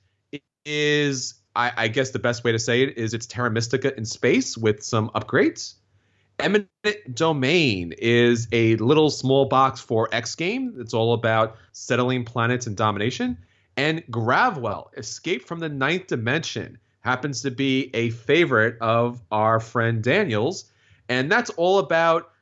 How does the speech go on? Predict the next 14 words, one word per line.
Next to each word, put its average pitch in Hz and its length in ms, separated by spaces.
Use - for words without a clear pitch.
utilizing 165 680
cards 143 600
to 135 480
escape 127 480
this 123 140
gra-, 131 140
gravitational 123 600
pull. 214 500
And 139 680
a 123 60
lot 156 300
of 196 140
kind 170 260
of 156 200